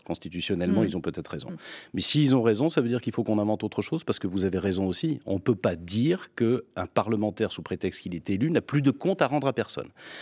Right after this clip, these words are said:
Speaker 1: Et je pense que ça devrait être une des priorités de la future Assemblée nationale, de dire, voilà, on va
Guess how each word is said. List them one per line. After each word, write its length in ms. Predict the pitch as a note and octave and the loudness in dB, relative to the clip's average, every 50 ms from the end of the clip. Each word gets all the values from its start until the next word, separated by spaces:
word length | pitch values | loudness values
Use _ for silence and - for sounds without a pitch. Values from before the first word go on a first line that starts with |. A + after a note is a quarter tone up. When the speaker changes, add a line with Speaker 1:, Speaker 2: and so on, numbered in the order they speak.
| - - _ | -18 -12 _
Speaker 1:
Et 60 | - | -8
je 80 | - - | -4 -2
pense 160 | A2+ G#2+ - | -2 -2 0
que 80 | - G#2 | -2 0
ça 100 | - G2+ | 0 -2
devrait 220 | F#2 F#2 G2 F#2+ | 0 2 0 0
être 100 | F#2 - | 0 0
une 100 | F#2+ F#2 | 0 0
des 100 | F#2 F2 | 0 -2
priorités 520 | - - A2 G2+ G2+ F#2 G2 F2+ - A#2 | 0 0 2 2 2 0 0 2 0 0
de 100 | F#2+ G2 | 0 0
la 60 | F2 E2+ | -4 -4
future 340 | - - F#2+ - - F#2+ | -4 -6 -4 -2 0 0
Assemblée 320 | F#2 F2 - F2+ E2+ F#2 F2+ | 0 0 -2 -2 -2 -2 -2
nationale, 520 | E2+ E2+ - - E2+ E2 G2+ D3+ F#3+ G#3+ - - - - - - - - | -2 -4 -4 -4 -2 0 2 0 0 0 -8 -14 -16 -16 -18 -18 -18 -8
de 100 | F#2+ F#2+ | -8 -4
dire, 160 | D#2+ G2 C#3 | 2 2 4
voilà, 240 | C3+ B2 G#2+ F#2+ - - | 4 4 2 0 0 0
on 120 | G#2+ G2 | -2 2
va 320 | G2 B2 C3 - - _ | 2 2 2 2 -6 _